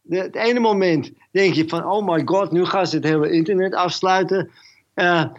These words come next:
en een maand later doen ze het tegenovergestelde. En, eh, en dat is hier eigenlijk voortdurend het geval.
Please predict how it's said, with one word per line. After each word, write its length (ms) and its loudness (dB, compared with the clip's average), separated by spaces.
en 180 0
een 100 2
maand 260 0
later 560 0
doen 260 0
ze 100 0
het 140 0
tegenovergestelde. 1200 -2
En, 340 0
eh, 400 -2
en 200 2
dat 240 2
is 200 -2
hier 260 2
eigenlijk 500 -2
voortdurend 520 0
het 140 0
geval. 580 -2